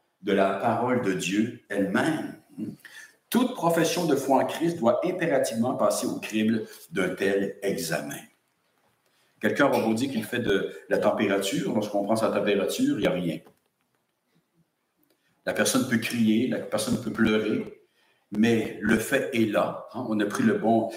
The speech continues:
le bon instrument, hein, pour, euh, vérifier. La personne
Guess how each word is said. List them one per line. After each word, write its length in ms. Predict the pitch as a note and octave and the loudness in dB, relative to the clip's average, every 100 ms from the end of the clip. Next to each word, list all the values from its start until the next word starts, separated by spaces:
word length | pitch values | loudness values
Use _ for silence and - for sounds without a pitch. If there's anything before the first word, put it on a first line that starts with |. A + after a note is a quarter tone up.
| - - | -8 -2
le 100 | G2+ | 0
bon 200 | B2+ C3 | 4 4
instrument, 640 | B2+ - G#2 G#2 F2 - | 2 -2 -2 0 -2 -4
hein, 240 | A#2+ - - | -4 -4 -2
pour, 280 | G#2+ G2 | -2 0
euh, 200 | F#2 F2+ | 0 0
vérifier. 720 | - A2 G#2+ - G#2 C3 - - | 0 -2 -2 -4 0 0 -2 -8
La 100 | G2 | -4
personne 580 | F#2+ G#2+ - A#2 B2 B2+ | -2 0 0 0 0 -2